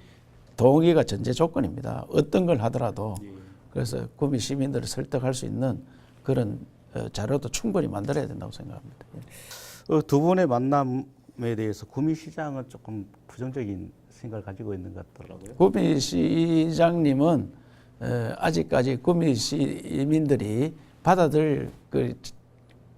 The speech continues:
Speaker 1: 아직 그런 설득이나 이해가 안 돼가 있는 상태에서 이런 것을 용역을 준다든지 하면은 오히려 문제를 키우는 거 아니냐,
Speaker 2: 예.
Speaker 1: 이렇게 생각하시는 것 같습니다. 그래서 우선 좀 더 시간을 갖고,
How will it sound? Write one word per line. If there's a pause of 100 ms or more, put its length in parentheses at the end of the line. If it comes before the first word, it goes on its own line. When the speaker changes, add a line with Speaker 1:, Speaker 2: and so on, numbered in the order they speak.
(560)
Speaker 1:
아직
그런
설득이나
이해가
안
돼가
있는
상태에서 (460)
이런
것을 (380)
용역을
준다든지
하면은 (300)
오히려
문제를
키우는
거
아니냐,
Speaker 2:
예.
Speaker 1:
이렇게
생각하시는
것
같습니다.
그래서 (540)
우선
좀
더
시간을
갖고,